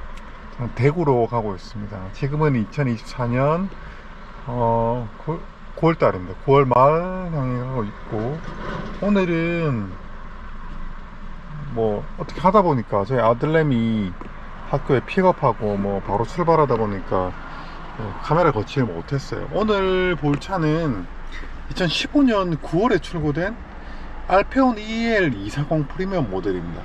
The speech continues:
흰색이고 좀 구하기가 힘들죠. 십오 년 구월에 출고됐고 주행거리 육만 사천 킬로.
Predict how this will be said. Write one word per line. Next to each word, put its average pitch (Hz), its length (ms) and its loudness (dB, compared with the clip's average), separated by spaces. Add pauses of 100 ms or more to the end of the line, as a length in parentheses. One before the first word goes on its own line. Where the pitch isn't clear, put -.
흰색이고 220 800 0 (460)
좀 180 200 -4
구하기가 156 440 2
힘들죠. 147 500 -4 (720)
십오 - 400 0
년 139 240 4
구월에 151 300 2
출고됐고 104 640 -8
주행거리 139 420 2
육만 127 380 2
사천 107 340 -10
킬로. - 200 -12